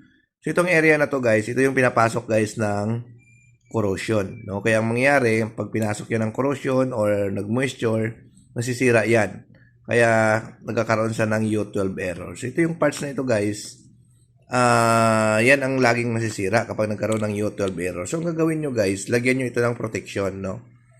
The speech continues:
No? So, pwede nyong balutan ng plastic bago ikabit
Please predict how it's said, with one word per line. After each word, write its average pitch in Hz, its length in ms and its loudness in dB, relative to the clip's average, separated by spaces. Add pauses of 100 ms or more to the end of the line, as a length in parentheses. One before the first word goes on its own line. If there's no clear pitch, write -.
(280)
No? 98 400 -6
So, 117 240 4
pwede 117 240 2
nyong 120 160 2
balutan 113 400 4
ng 107 80 -4
plastic 104 480 -4
bago 101 240 -2
ikabit 104 480 -2